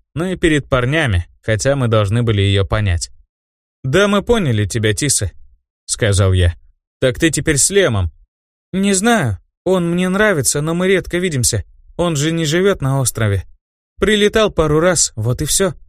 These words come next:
У нас даже свиданий не было, всё время рядом кто-то». Казалось, в ней сожаление, что тех свиданий не было, борется с нежеланием ранить меня ещё больше. Но скорее я просто сам себя утешал и слишком много надумывал. «Да,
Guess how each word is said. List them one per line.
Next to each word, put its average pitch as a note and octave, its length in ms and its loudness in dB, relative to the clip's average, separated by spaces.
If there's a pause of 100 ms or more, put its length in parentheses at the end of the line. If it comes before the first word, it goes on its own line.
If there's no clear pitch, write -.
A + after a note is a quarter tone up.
(140)
У F3+ 60 -8
нас F#3 220 0
даже F3 240 0
свиданий F#3+ 420 0
не D#3 140 -2
было, A#2 340 0
всё - 220 -2
время D#3 280 0
рядом B2+ 300 0
кто-то». A#2 340 -4 (560)
Казалось, D#3+ 520 2
в C3+ 80 -2
ней F3 160 0
сожаление, D3+ 680 2
что A2 220 -2
тех A2 180 -2
свиданий A2 420 0
не C#3 140 0
было, G2 280 2 (240)
борется C3+ 460 2
с - 100 0
нежеланием B2+ 640 2
ранить B2+ 380 2
меня A#2 240 2
ещё A#2+ 240 0
больше. A#2+ 400 0 (580)
Но C3+ 160 0
скорее D3 480 2
я A#2+ 80 2
просто C3 360 0
сам D3+ 240 0
себя G2 340 0
утешал A#2+ 420 0
и A2+ 60 2
слишком B2 420 -2
много A2+ 300 0
надумывал. G#2+ 560 0 (840)
«Да, D3 420 0